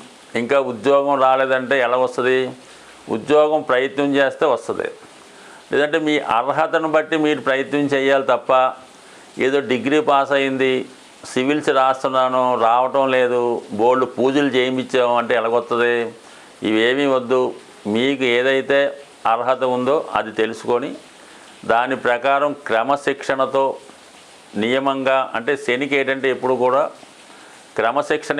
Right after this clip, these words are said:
ఇంపార్టెంట్. సూర్యోదయానికి ముందే లెగవలసి ఉంటుంది.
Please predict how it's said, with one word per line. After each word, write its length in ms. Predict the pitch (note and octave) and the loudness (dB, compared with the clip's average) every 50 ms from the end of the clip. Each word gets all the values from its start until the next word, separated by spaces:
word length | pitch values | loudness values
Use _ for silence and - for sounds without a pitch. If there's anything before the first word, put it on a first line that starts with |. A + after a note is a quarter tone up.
| C3+ | -2
ఇంపార్టెంట్. 540 | B2 A#2 C3 B2+ B2 A2 A#2 A2 G2 - - - - - - - - - - - - - - - - - | 0 2 2 0 2 0 -4 -4 -4 -6 -8 -8 -8 -12 -18 -20 -20 -20 -20 -20 -20 -20 -20 -20 -12 -4
సూర్యోదయానికి 1120 | - B2 C3 C#3 D3 D3 D3+ D3+ D3+ D3+ D3 C#3 D3 C#3+ C#3+ C#3+ C#3+ C#3+ C#3+ C#3 B2 C3+ B2+ A#2+ | -2 0 2 2 2 2 4 4 4 4 4 2 2 2 2 2 0 0 -2 -2 -2 -2 -2 -2
ముందే 280 | A#2+ B2 C3 B2+ D3 D3+ C#3 C3 | -2 -2 0 2 2 2 4 2
లెగవలసి 400 | A#2+ A#2+ B2 B2 B2 B2 - C3 G#2 | 0 2 2 0 0 0 -2 -4 -4
ఉంటుంది. 280 | F#2 - - - - | -4 -4 -8 -10 -10